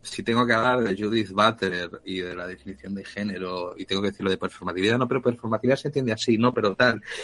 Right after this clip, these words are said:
Y luego tú te, tú te lees un puto libro de Judith Butler, eso es filosofía postestructuralista. Esa tía es una alumna de, de Derrida. O sea, tú te abres aquello y es, puta, es ilegible, ¿sabes? Eh,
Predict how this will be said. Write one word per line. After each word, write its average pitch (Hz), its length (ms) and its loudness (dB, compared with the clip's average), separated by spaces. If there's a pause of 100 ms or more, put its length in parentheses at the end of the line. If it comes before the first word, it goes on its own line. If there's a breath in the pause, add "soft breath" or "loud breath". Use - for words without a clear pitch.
Y 107 80 4
luego 110 240 10
tú 131 140 6
te, 131 180 6 (180)
tú 131 120 -2
te 170 140 4
lees 131 200 2
un 117 100 2
puto 107 240 0
libro 101 220 4
de 95 140 4
Judith 90 400 -2
Butler, 87 420 -2
eso - 180 -2
es 147 100 -6
filosofía 107 480 0
postestructuralista. 82 1000 -6 (320 loud breath)
Esa 131 280 2
tía 95 300 4
es - 200 -4
una 107 120 4
alumna 95 360 2
de, 82 340 -4
de 85 160 -2
Derrida. 78 600 -2 (380 loud breath)
O - 60 -8
sea, 87 280 -2
tú 113 140 2
te 117 120 8
abres 104 360 2
aquello 82 680 -2
y 85 260 -6
es, - 220 -8 (400)
puta, - 220 -14
es - 160 -12
ilegible, 82 520 -6
¿sabes? 78 520 -6
Eh, 78 280 -6